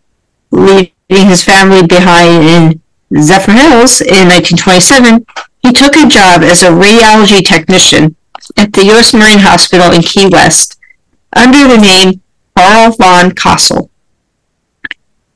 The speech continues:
During his childhood in Germany, and later while traveling briefly in Genoa, Italy,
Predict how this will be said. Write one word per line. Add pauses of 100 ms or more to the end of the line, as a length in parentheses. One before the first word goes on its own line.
(200)
During
his
childhood
in
Germany, (340)
and
later
while
traveling
briefly
in (120)
Genoa,
Italy,